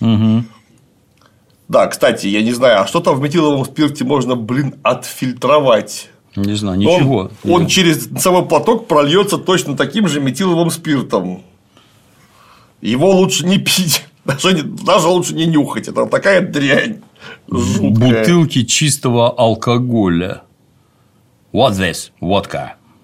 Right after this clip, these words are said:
Speaker 1: Made from what? Wood. That's not vodka, friend.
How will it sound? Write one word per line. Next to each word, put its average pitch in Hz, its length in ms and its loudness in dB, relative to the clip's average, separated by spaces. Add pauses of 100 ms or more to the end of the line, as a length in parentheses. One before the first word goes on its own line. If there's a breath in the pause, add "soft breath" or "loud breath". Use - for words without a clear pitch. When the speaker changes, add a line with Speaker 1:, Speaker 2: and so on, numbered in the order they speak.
(100)
Speaker 1:
Made 95 360 -2
from 101 260 0
what? 113 280 0 (260)
Wood. 117 600 0 (600 soft breath)
That's 95 220 -2
not 131 200 2
vodka, 139 340 2
friend. 98 380 -2